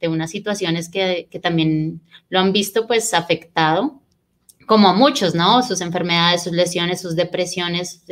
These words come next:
miles de cosas. Entonces, tenerlo aquí, eh, pues, con esa labor de terminar el Tour, pese a no cumplir las expectativas de todos los que esperan que Nairo venga y se gane el Tour, eh,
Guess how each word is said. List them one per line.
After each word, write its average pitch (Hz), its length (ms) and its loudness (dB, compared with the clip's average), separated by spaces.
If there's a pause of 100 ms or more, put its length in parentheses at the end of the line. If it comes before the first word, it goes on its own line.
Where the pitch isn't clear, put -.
miles 180 360 2
de 190 100 2
cosas. 180 440 2 (360)
Entonces, 202 460 4
tenerlo 214 360 6
aquí, 214 540 4 (300)
eh, 202 560 2
pues, 214 220 4 (100)
con 196 180 4
esa 190 240 4
labor 202 560 4
de 185 140 -2
terminar 175 520 -2
el 190 220 0
Tour, 220 300 4
pese 208 320 2
a 208 120 4
no 208 580 0
cumplir 208 300 0
las 202 140 0
expectativas 170 640 -4
de 196 120 -2
todos 180 640 -2
los 185 260 -2
que 151 260 -4
esperan 175 560 2
que 196 140 -2
Nairo 170 380 4
venga 185 260 4
y 185 40 2
se 185 140 -4
gane 165 200 0
el 165 120 -2
Tour, 254 240 0 (460)
eh, 170 800 6